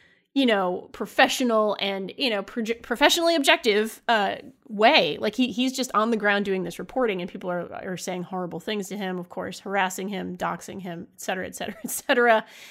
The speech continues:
Uh, it's, it's gutting and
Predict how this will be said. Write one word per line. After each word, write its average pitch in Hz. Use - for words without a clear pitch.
Uh, -
it's, -
it's -
gutting 202
and 175